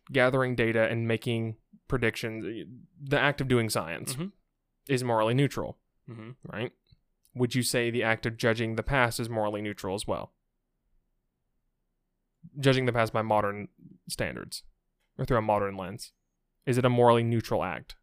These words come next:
Speaker 2: I, yeah, I think that it is morally neutral to cast a judgment on anything.
Speaker 1: Okay, that's fine. I'm just trying to make sure that we're on the same page and we're being consistent. Because if, and I'm not looking for a consistency as a gotcha. I'm looking for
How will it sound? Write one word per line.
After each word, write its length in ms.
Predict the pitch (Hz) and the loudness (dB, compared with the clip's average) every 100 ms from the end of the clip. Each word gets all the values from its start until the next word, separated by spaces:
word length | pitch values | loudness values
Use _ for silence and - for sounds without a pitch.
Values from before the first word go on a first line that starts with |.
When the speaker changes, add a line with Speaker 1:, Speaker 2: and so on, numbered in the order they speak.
| _ _ _ _ _ _ _ _ _ _ 302 | _ _ _ _ _ _ _ _ _ _ -10
Speaker 2:
I, 400 | 135 131 139 135 147 | -6 -4 -2 -2 -2
yeah, 280 | 151 147 143 | 4 4 4
I 100 | 143 | 2
think 180 | 165 147 | 2 4
that 120 | 143 | 4
it 120 | 135 | 6
is 280 | 139 135 120 | 4 4 2
morally 400 | 127 135 131 131 | 2 4 4 4
neutral 360 | 127 120 131 117 | 0 -2 -2 -4
to 80 | 123 | -4
cast 340 | - 123 - | -4 -4 -4
a 40 | |
judgment 400 | 117 123 117 117 | -2 0 0 -4
on 120 | 117 117 | -4 -4
anything. 360 | 117 107 - - _ _ - | -6 -10 -14 -18 _ _ 0
Speaker 1:
Okay, 180 | 156 - - _ _ | 0 0 -8 _ _
that's 180 | 123 - | 2 2
fine. 200 | 87 - | -4 -4
I'm 140 | 117 | -2
just 100 | 123 | 0
trying 120 | 135 123 | 2 2
to 60 | |
make 160 | 117 107 | 2 0
sure 140 | 123 | 0
that 80 | 117 | 0
we're 180 | 113 110 | 2 2
on 80 | 110 | 0
the 80 | 110 | -2
same 440 | 120 110 107 107 | -4 -4 -4 -8
page 580 | - 113 104 101 113 - - | -4 -2 -2 -4 -8 -16 -12
and 140 | 117 | -6
we're 80 | 110 | -2
being 180 | 110 107 | -2 -4
consistent. 600 | 113 - 117 - 101 - _ _ | -8 -4 -4 -4 -8 -12 _ _
Because 200 | 123 117 | -4 -2
if, 80 | 110 - - - | -4 -10 -20 -4
and 180 | 127 131 | 2 4
I'm 80 | 143 | 6
not 120 | 147 | 6
looking 200 | 151 131 | 6 4
for 80 | 127 | 2
a 40 | |
consistency 540 | 120 - 135 120 113 117 | 2 0 0 -2 -4 -4
as 120 | 113 | -4
a 40 | |
gotcha. 360 | 113 120 113 110 | 0 2 2 -2
I'm 80 | 110 | -2
looking 160 | 120 | -4
for 140 | 117 | -6